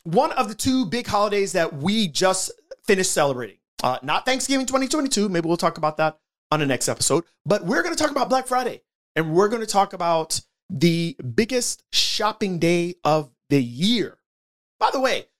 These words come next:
there's a couple things that I think are really important that we need to discuss on today's episode when it comes to Black Friday and your twenty twenty-three in business, in your career, uh, in the way that you do things. Okay, so number one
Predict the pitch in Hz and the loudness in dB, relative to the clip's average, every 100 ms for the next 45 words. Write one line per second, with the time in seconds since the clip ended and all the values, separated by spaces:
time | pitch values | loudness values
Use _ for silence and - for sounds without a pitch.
0 | - 262 - 359 359 311 285 226 220 - | -4 -2 2 0 0 -4 -2 0 2 0
1 | 190 254 196 190 190 170 151 175 160 147 | -2 -2 0 2 0 -2 -2 2 2 0
2 | 139 147 151 156 151 147 - 131 127 123 | -2 -2 0 0 0 0 0 -2 0 -2
3 | - 147 - - _ _ _ - 151 139 | 2 0 0 -4 _ _ _ 0 0 2
4 | 147 135 - 180 185 - 180 170 151 139 | 0 0 0 -2 -2 -2 0 0 -2 -4
5 | - 160 143 - - 127 123 - _ _ | -2 -2 0 0 0 -2 -4 -10 _ _
6 | _ - 190 190 196 175 175 170 139 143 | _ 2 2 2 -2 0 0 -2 -6 -2
7 | 175 240 233 226 208 185 - 185 156 - | 0 2 0 -2 0 0 0 -2 -2 -4
8 | 190 233 170 107 - 151 117 202 214 214 | -2 0 0 -4 -2 -2 2 2 2 0
9 | 208 - 156 143 147 - 120 160 175 175 | -2 -4 -2 -2 -4 -6 -4 0 2 0
10 | 165 _ _ _ - 123 120 107 110 _ | -4 _ _ _ -2 2 2 0 -4 _
11 | _ _ _ 165 156 151 131 147 175 160 | _ _ _ 0 0 0 -2 0 2 2
12 | 143 151 135 165 - 104 - - 170 175 | -2 -4 4 4 4 -2 -2 0 0 -2
13 | - 180 165 190 277 247 208 156 190 | -2 -2 0 0 0 0 0 0 -2